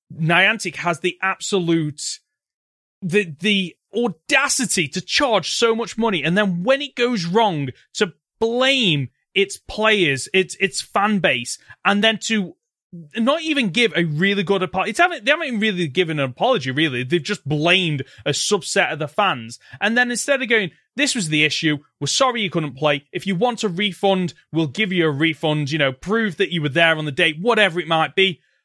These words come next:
But no, instead they just come out and go, "Well, here's a, here's a few extra raid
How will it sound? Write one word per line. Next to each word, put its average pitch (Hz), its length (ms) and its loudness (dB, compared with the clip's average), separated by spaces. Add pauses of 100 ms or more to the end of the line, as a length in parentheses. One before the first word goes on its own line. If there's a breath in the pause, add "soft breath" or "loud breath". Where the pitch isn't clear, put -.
(420)
But - 120 2
no, 151 280 2
instead 208 440 0
they 170 80 2
just 151 180 -6
come 175 140 0
out 147 140 2
and 147 80 -4
go, 143 240 2
"Well, 190 240 0
here's 180 260 -2
a, 170 180 -4
here's 190 200 0
a 165 60 -4
few 185 300 0
extra 165 380 -2 (120)
raid 143 400 0